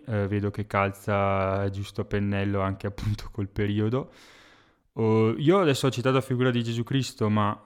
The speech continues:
se guardiamo molte figure,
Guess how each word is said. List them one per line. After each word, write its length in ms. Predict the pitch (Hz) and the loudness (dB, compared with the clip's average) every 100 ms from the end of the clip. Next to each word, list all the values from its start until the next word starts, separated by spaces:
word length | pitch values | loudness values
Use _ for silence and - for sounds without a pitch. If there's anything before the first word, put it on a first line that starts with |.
| 143 | -12
se 280 | - - 113 | -8 -6 -2
guardiamo 560 | 113 113 120 120 123 | 0 0 2 2 4
molte 480 | 117 117 120 120 120 | 4 4 2 0 -4
figure, 800 | - 113 107 117 117 117 117 113 | -2 -6 -4 -2 2 4 2 0